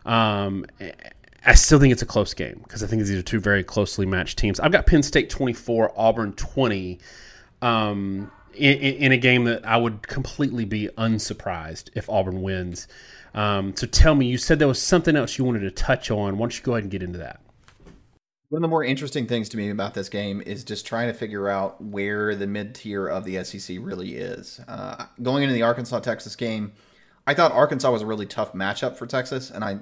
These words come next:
Speaker 2: had Arkansas against the spread. I didn't see Arkansas dominating the lines of scrimmage.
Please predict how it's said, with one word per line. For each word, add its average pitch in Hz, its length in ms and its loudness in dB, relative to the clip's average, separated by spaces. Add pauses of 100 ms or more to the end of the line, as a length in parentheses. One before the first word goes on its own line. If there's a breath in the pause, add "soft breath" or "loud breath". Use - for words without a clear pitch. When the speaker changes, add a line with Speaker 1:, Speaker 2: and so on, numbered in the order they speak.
Speaker 2:
had 113 200 -2
Arkansas 107 400 -4
against 98 240 -6
the 110 80 -14
spread. 101 400 -4 (380 loud breath)
I 123 120 6
didn't 131 240 2
see 117 220 -6
Arkansas 104 400 -4
dominating 95 580 -4
the 92 60 -8
lines 92 300 -8
of 87 80 -14
scrimmage. - 480 -14